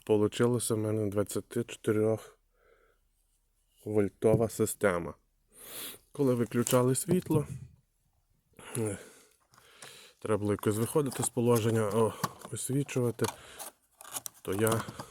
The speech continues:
освічував ось такою лампочкою. Лампочка на двадцять чотири вольти. Ось. Двадцять чотири вольти, чотири тисячі кельвінів, двадцять сьомий цоколь, тисячу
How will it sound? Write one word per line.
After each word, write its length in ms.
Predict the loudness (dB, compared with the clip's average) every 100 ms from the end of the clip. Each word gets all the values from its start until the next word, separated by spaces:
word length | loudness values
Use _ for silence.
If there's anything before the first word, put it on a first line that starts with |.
| -8 -6
освічував 580 | -4 -4 -2 -2 -2 -2
ось 100 | -6
такою 440 | -8 -4 -4 -4 -10 -20 -20 -20 -18 -4
лампочкою. 720 | -2 -2 -4 -8 -6 -6 -6 -8 -16 -6
Лампочка 600 | -2 -2 -2 -6 -8 -6
на 180 | -4 -6 -10 -20 -20 -20 -20 -20 -16 -12
двадцять 540 | -4 0 0 0 -4
чотири 440 | -4 -4 0 2 4
вольти. 540 | 4 4 4 0 -4 -4 -20 -20 -20
Ось. 420 | -16 -16 -16 -20 _ _ _ _ _ _ _ -10
Двадцять 420 | -6 -6 -6 -8
чотири 400 | -8 -4 -2 0
вольти, 440 | 2 2 0 -4
чотири 380 | -12 -8 -4 -4
тисячі 420 | -4 -8 -8 -14
кельвінів, 680 | -2 2 4 2 0 0 -2 -8 _ _ -20 _ _ -6
двадцять 360 | -6 -6 -12
сьомий 280 | -6 -4 -4
цоколь, 480 | -4 -2 -2 -2 -4 -4 -20 _ _ _ _ _ _ -20 _ _ _ _ _ _ _
тисячу 560 | -6 -4 -8 -6 -8